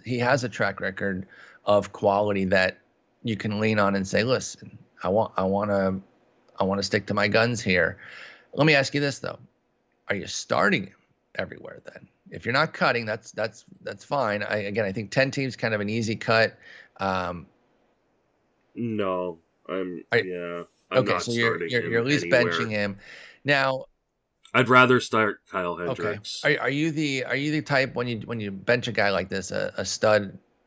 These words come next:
Speaker 1: uh, who you expected some big, big numbers out of, uh, or at least
Speaker 2: I talk to him about it. I, I sit him down and I go, "Listen, I, I know you're, uh,"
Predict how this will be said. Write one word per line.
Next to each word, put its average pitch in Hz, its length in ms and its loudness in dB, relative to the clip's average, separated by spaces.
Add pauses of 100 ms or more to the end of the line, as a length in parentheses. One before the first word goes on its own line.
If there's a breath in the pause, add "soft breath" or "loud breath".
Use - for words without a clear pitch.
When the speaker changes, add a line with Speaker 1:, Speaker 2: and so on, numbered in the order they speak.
(140)
Speaker 1:
uh, 95 300 -2
who 117 80 0
you 101 120 2
expected 101 460 0
some 98 180 -4
big, 101 400 -2
big 101 140 -4
numbers 107 340 0
out 92 140 4
of, 90 140 0 (560 loud breath)
uh, 98 260 0
or 104 100 2
at 101 100 -6
least 104 260 -6 (480)
Speaker 2:
I 147 120 8
talk 123 320 4
to 120 80 4
him 95 80 0
about 85 280 0
it. 82 200 -6
I, 107 160 2
I 127 160 6
sit 151 200 0
him 143 120 2
down 110 180 4
and 107 80 2
I 110 80 4
go, 110 180 4
"Listen, 107 460 2
I, 104 140 0
I 107 80 2
know 113 220 4
you're, 107 440 2
uh," 110 160 0